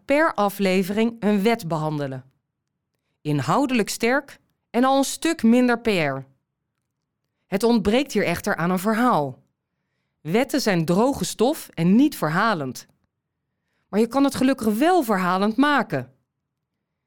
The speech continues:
Je kan er bijvoorbeeld voor kiezen om strafzaken te gaan behandelen. Per aflevering ga je met twee advocaten de zaak behandelen. Welke wetten daarbij komen kijken, welk bewijs jij zou aanleveren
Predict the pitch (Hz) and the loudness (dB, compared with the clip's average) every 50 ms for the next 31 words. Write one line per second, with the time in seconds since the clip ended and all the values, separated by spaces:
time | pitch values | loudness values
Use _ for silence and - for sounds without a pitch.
0 | _ _ _ - 170 170 - - 247 254 226 185 156 147 - - 175 180 185 170 | _ _ _ -6 -6 -4 -2 0 0 0 0 0 -2 -4 -4 -4 -4 -4 -4 -4
1 | 165 156 - - 143 - - 233 233 185 139 151 - - 196 202 196 - - - | -4 -6 -6 -8 -12 -8 -4 -4 -2 -2 -2 -4 -4 -2 -2 -2 -2 -2 -4 -2
2 | 262 262 262 262 - - 185 156 143 143 - 131 - 135 127 151 147 147 143 143 | -2 -2 -2 -2 -4 -4 -4 -4 -4 -4 -8 -10 -12 -8 -6 -6 -4 -4 -4 -6
3 | 143 147 143 139 135 131 131 120 - _ _ _ _ _ _ _ _ _ _ _ | -4 -4 -4 -4 -6 -8 -10 -12 -16 _ _ _ _ _ _ _ _ _ _ _
4 | _ _ _ _ _ _ _ _ _ _ _ _ _ _ - 294 320 330 302 - | _ _ _ _ _ _ _ _ _ _ _ _ _ _ -2 0 2 0 0 0
5 | 202 208 196 202 214 214 208 202 208 190 202 214 220 233 226 226 - 165 160 160 | 0 -2 -2 -2 -2 0 0 0 0 0 0 0 0 0 -2 -2 -4 -4 -2 -2
6 | 151 147 - - - - 240 262 277 277 240 240 - - 226 220 - 185 180 185 | -2 -4 -6 -8 -6 -2 -2 0 0 0 -2 -4 -4 -4 -4 -4 -2 -2 -4 -4
7 | 185 202 185 185 165 - 175 165 165 - 156 156 151 160 156 143 143 135 131 131 | -4 -6 -6 -4 -2 -2 -2 -2 -4 -4 -6 -6 -4 -4 -4 -4 -4 -6 -8 -12
8 | _ _ _ _ _ _ _ _ - 143 156 208 269 311 311 - 254 226 220 220 | _ _ _ _ _ _ _ _ -6 -2 0 2 2 0 0 0 0 0 0 -2
9 | 226 226 190 185 175 165 160 147 - - 160 160 165 165 - 233 233 240 240 233 | -2 -2 -2 -2 -2 -2 -4 -4 -2 -2 -2 -2 -2 -2 -2 -2 0 0 0 -2
10 | - 247 233 - _ _ _ _ _ _ - 151 165 220 269 311 254 208 208 196 | -4 -6 -6 -8 _ _ _ _ _ _ -6 -2 0 2 2 2 0 0 0 2
11 | 185 196 190 180 170 - 165 185 208 226 214 185 175 147 - 170 208 226 226 220 | 2 2 2 2 0 -2 0 0 0 2 0 0 -2 -2 -2 -2 0 0 0 2
12 | 214 208 202 185 196 196 190 190 | 2 0 0 0 -2 -4 -4 -6